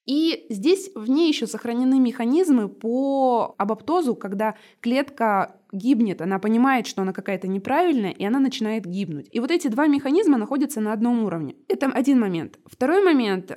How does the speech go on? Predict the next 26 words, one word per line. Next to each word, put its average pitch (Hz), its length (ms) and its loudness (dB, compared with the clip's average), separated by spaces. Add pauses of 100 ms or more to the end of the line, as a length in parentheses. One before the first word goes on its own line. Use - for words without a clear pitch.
(160)
что - 800 -2
эти - 220 -2
опухоли 269 500 -2
не 233 200 2
обладают 233 460 0
инвазивным 214 600 0
ростом, 185 500 -6
то 196 80 -4
есть 196 240 -4
за 233 260 0
пределы 226 460 -2
поверхностного 214 720 -4
слоя 311 320 -4
эти 240 300 -6
опухоли 247 480 -6
вглубь 214 480 -2
органа 294 500 0
не 220 180 -6
прорастают. 208 680 -10 (140)
Третий 339 320 0
момент, 226 580 0
они 254 340 4
не 254 300 6
имеют 254 340 2
хорошего 233 460 -2
кровоснабжения, 208 880 -4